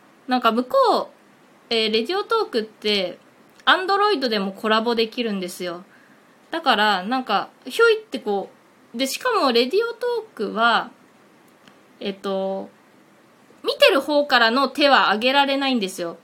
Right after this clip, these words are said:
多分スタイフは挙げられるんですよね、多分。あんまり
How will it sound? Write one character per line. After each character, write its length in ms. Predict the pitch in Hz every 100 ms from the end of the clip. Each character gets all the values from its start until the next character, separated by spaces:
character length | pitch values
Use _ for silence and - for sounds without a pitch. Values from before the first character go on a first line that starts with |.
| _ _ _ _ _
多 140 | - 466
分 80 | 370
ス 140 | -
タ 80 | 427
イ 160 | 466 427
フ 60 |
は 280 | 427 427 427 - _ _
挙 160 | - 285
げ 100 | 330
ら 140 | 349 349
れ 120 | 370
る 120 | 359
ん 40 | 285
で 80 |
す 120 | 196 185
よ 80 |
ね、 240 | 185 196 202
多 80 | 196
分。 200 | 190 190 _ - - - _ _ _
あ 100 | 240
ん 80 | 247
ま 120 | 254
り 240 | 247 240